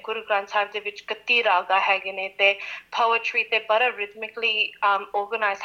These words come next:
ਹੈਗਾ ਗੁਰੂ ਗ੍ਰੰਥ ਸਾਹਿਬ ਜੀ। So, I think there's something very special about ਸਾਰੇ ਪੰਜਾਬੀ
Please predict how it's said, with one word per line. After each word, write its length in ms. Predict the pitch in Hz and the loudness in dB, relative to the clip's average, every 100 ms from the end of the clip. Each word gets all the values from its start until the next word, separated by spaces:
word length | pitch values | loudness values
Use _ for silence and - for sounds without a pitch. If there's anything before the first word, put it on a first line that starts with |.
| 202 | -4
ਹੈਗਾ 280 | 185 185 - | -4 -6 -8
ਗੁਰੂ 180 | 202 196 | -12 -6
ਗ੍ਰੰਥ 260 | 196 185 | -4 -4
ਸਾਹਿਬ 300 | - 185 185 - | 2 2 2 -2
ਜੀ। 220 | 190 - - | -4 -4 0
So, 60 | 214 208 208 - - - 220 | 4 4 0 -8 -10 0 2
I 40 | |
think 400 | 226 254 269 262 - _ _ - | 4 4 4 2 -4 _ _ 0
there's 180 | 220 214 | 0 0
something 500 | - 220 220 254 247 | 0 0 0 0 0
very 380 | 214 214 208 214 | 2 4 6 4
special 680 | - - - - 196 - 233 | 0 -10 -8 -2 2 2 2
about 300 | 226 208 202 - | 2 2 2 2
ਸਾਰੇ 240 | 196 196 | 2 2
ਪੰਜਾਬੀ 540 | 202 208 208 180 175 | 0 -6 -2 -4 -4